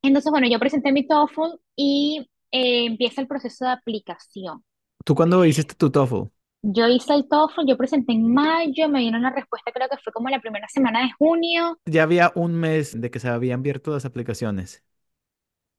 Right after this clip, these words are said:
Speaker 1: Ya, no, ya había un mes de que se habían abierto las aplicaciones. Yo presenté, puede ser el toefl como en julio. Yo presen-, me, me preparé como un mes. Bueno, hice el curso con esta misma gente de Storyboards.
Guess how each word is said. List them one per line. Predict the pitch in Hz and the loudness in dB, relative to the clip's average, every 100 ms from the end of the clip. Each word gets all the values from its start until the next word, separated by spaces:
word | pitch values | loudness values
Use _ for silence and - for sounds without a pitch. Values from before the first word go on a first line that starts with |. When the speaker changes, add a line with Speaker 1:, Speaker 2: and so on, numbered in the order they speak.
| _ _ - - | _ _ -20 -8
Speaker 1:
Ya, | 196 - | -6 0
no, | 220 208 | 2 2
ya | 185 | 2
había | 202 247 | 2 2
un | 269 | 2
mes | 320 | 2
de | |
que | 330 | -2
se | 311 | -2
habían | 269 269 | -2 0
abierto | 285 262 285 | -2 -2 -4
las | 285 | -4
aplicaciones. | 254 277 277 - 320 302 302 240 | -6 -6 -8 -6 -4 -4 -4 -6
Yo | 226 247 | -4 -4
presenté, | 294 - 320 302 269 - 320 339 370 _ _ _ _ _ _ _ _ _ _ _ _ | -6 -8 -6 -4 -4 -4 -4 -4 -10 _ _ _ _ _ _ _ _ _ _ _ _
puede | 262 269 302 | -6 -2 -4
ser | 294 320 302 302 | -4 0 0 2
el | 302 285 - | 2 2 2
toefl | 285 277 - 311 311 294 | 0 -2 -4 -2 -2 -2
como | 269 240 247 233 220 | -2 0 0 -2 -4
en | 220 | -6
julio. | 214 294 320 359 415 - | -2 0 2 0 -2 -4
Yo | 240 | -4
presen-, | 247 277 | -4 -2
me, | 285 254 | -2 0
me | 285 | 0
preparé | 247 240 240 | 0 -2 -2
como | 302 320 | -4 -4
un | 277 277 | -2 -2
mes. | 247 254 320 _ - | -2 -4 -8 _ -4
Bueno, | 254 247 | -2 -2
hice | 226 226 269 | -4 -4 -6
el | |
curso | - 294 269 311 | -4 -4 -4 -4
con | 277 233 | -4 -6
esta | 214 - | -10 -8
misma | 262 262 277 | -8 -4 -4
gente | 269 262 254 | -2 -4 -2
de | 269 247 | -2 -4
Storyboards. | - 269 277 269 302 330 320 _ | 0 0 0 0 0 -2 -6 _